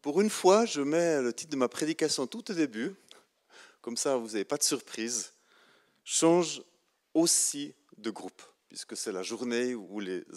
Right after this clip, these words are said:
enfants vont changer de groupe. Et demain, ce sera la rentrée scolaire avec, pour beaucoup de nos enfants, et selon leurs âges, ils entreront dans un nouveau programme, un nouveau collège peut-être,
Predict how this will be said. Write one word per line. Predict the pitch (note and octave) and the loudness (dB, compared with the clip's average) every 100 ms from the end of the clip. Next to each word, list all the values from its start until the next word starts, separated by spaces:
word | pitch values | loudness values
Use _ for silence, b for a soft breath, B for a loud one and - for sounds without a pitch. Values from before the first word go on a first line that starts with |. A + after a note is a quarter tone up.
| A2 | -8
enfants | C3+ - C3 B2 | -8 -4 -4 -4
vont | - G2+ - - | -8 -10 -10 -12
changer | - - D#3 C#3+ B2 | -10 -6 -6 -6 -6
de | G#2+ | -8
groupe. | - A#2+ - - b b b b b b b b b _ | -8 -12 -12 -20 b b b b b b b b b _
Et | B2 | -6
demain, | B2 D3 G3 | 0 6 6
ce | G3 E3+ | 6 0
sera | - | 2
la | D3+ | 4
rentrée | B2 D3 - D#3 | 4 0 0 0
scolaire | - D3 B2 A2 D#3 D#3+ | 0 2 2 2 0 -4
avec, | B2 A2 - - - _ _ b b b b b b b b _ - - | -4 -6 -10 -18 -20 _ _ b b b b b b b b _ -20 -8
pour | B2 | -2
beaucoup | C#3 D3 | 2 4
de | D3 | 6
nos | C3+ B2 | 8 8
enfants, | B2+ - E3 F#3 | 6 6 4 6
et | C3 | 4
selon | - C#3 C3+ | 0 -2 -2
leurs | A#2 A2+ B2 | -2 -2 0
âges, | C3+ F3 D3 B2+ | 2 0 -4 -6
ils | A#2 A2 G2 A2 | -8 -8 -10 -8
entreront | A#2 B2 A2+ C3 | -4 -2 2 4
dans | C3 A2+ G#2+ | 4 0 -2
un | G2+ | -4
nouveau | A2 A#2 C3 | -4 -6 -6
programme, | - B2 A2+ A#2+ B2 C3 C#3 C3+ | -2 0 6 8 8 6 4 2
un | A2 | 0
nouveau | G#2+ A2 A#2+ | 0 0 2
collège | - C3+ D3 - | 4 6 6 4
peut-être, | C3 - C3 C#3 - | -6 -4 -6 -6 -12